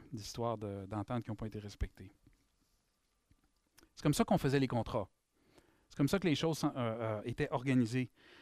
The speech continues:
euh, entre les, euh, entre les gens à cette époque-là. Puis il faut s-,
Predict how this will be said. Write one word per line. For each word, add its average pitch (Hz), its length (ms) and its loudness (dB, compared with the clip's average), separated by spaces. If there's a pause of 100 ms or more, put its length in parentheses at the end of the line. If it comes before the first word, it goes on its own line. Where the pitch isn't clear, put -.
(320)
euh, 113 480 2
entre 143 320 2
les, 113 280 0
euh, 104 140 -6
entre 131 240 0
les 120 160 2
gens 120 240 0 (220)
à 127 80 -4
cette - 180 -6
époque-là. 107 400 -10 (640)
Puis 147 80 2
il 139 40 2
faut 269 160 8
s-, - 80 0